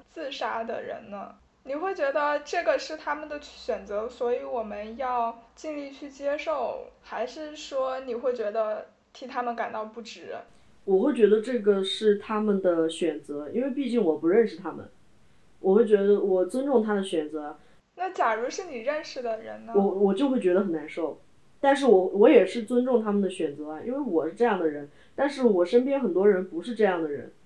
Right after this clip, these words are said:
Speaker 2: 因为我觉得自杀在我这里看来是很勇敢的一个行为。
Speaker 1: 哎，你这一点倒是和我想法一样。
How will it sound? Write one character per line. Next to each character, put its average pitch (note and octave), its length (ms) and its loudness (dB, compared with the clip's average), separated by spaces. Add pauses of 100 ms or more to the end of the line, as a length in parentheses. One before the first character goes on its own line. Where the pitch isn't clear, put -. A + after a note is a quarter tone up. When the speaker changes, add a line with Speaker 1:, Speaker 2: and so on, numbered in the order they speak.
(160)
Speaker 2:
因 D4 100 4
为 E4 40 10
我 C4 120 10
觉 F#3 120 4
得 G#3 100 4
自 A#3+ 280 2
杀 G3+ 420 -2
在 A#3 140 2
我 F3+ 100 2
这 G3 120 -4
里 F3 160 0
看 F#3 240 -4
来 E3 160 -4
是 F3+ 460 -4 (180)
很 F#3+ 120 -2
勇 F3 240 0
敢 E3 280 0
的 D#3 40 -8
一 D3+ 220 -10
个 D#3 340 -4
行 D#3 340 -14
为。 C#3 260 -10 (320)
Speaker 1:
哎， E4+ 240 2
你 C#4+ 100 -12
这 F4 240 -6
一 - 20 -10
点 A#3 240 -4
倒 C4+ 160 -4
是 C4+ 280 -8
和 B3+ 200 -4
我 A#3+ 140 -2
想 A3+ 260 -12
法 G#3+ 240 -10
一 G#3 220 -16
样。 A3+ 240 -10